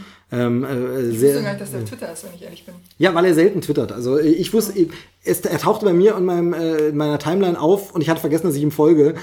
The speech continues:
Speaker 1: weil er
Speaker 2: Mhm.
Speaker 1: so selten vorkommt, weil er selten
Speaker 2: Mhm.
Speaker 1: was twittert, aber da heute war es ihm wohl ein Bedürfnis, äh, vier, fünf Tweets abzusetzen, sehr energisch zum Thema Brexit.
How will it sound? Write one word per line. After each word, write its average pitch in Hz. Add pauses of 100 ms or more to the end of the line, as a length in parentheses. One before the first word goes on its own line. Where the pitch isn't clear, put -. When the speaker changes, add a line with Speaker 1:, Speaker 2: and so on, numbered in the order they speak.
(140)
Speaker 1:
weil 135
er 151
Speaker 2:
Mhm. -
Speaker 1:
so 165
selten 190
vorkommt, 170
weil 131
er 139
selten 147
Speaker 2:
Mhm. 175
Speaker 1:
was 113
twittert, 170
aber 151
da 147
heute 156
war 143
es 143
ihm 165
wohl 151
ein 147
Bedürfnis, 151 (340)
äh, 143
vier, 151
fünf 156
Tweets 151
abzusetzen, 151
sehr 147
energisch 135
zum 143
Thema 139
Brexit. 117